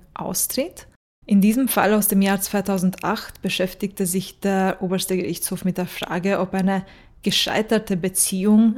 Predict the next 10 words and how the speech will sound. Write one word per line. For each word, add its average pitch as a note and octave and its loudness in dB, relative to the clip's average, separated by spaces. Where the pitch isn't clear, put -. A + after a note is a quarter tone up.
einen F#3+ 4
vorzeitigen F#3 0
Austritt F#3 -4
rechtfertigt, F#3+ -4
beispielsweise F#3 0
wenn F#3+ 4
es F#3+ 0
zu G3 0
psychischen F#3+ 2
Belastungen G3 2